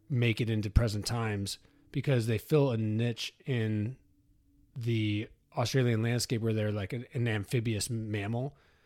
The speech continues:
Most mammals in Australia are marsupials, and they have a pouch. That's, like, the, the primary mammal there. If a platypus had a pouch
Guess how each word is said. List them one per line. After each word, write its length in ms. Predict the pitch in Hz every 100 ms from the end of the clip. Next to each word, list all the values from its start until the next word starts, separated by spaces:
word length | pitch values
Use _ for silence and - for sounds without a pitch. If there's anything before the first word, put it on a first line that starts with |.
| _ _ _ -
Most 320 | 139 139 139
mammals 360 | 143 131 127 131
in 500 | 143 120 113 113 113 _ _ _ _ _ _ -
Australia 680 | 127 - 127 123 113 107 -
are 380 | 127 113 110 104
marsupials, 760 | 101 98 151 143 95 90 95 -
and 120 | 113
they 60 |
have 100 | 104
a 80 | 101
pouch. 440 | - 123 101 - -
That's, 180 | 104
like, 140 | 117 104
the, 220 | 104 117 - -
the 100 | 117
primary 680 | - 117 110 107 104 98 - _ _ _
mammal 280 | 139 107 101
there. 300 | 95 95 98 - _ _ _ _ _ _ _ _ _ _ _ -
If 320 | 147 120 -
a 180 | 127 104 _
platypus 480 | - 135 175 131 113
had 160 | 127 110
a 40 |
pouch 440 | - 107 107 -